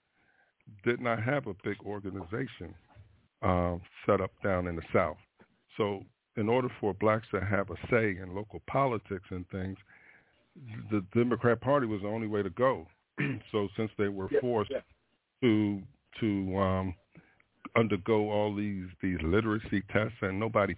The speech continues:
Speaker 1: passed it because they weren't, they weren't taught how to read or write back then. And then they had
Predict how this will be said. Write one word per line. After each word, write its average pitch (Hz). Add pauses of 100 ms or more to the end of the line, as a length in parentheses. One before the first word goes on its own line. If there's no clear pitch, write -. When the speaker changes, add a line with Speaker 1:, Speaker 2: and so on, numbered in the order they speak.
Speaker 1:
passed 127
it 98
because 90
they 95
weren't, 95 (460)
they 98 (140)
weren't 101
taught 120 (360)
how 95
to 82
read 82
or 80
write 82
back -
then. 95 (440)
And 95
then 101
they 98
had 90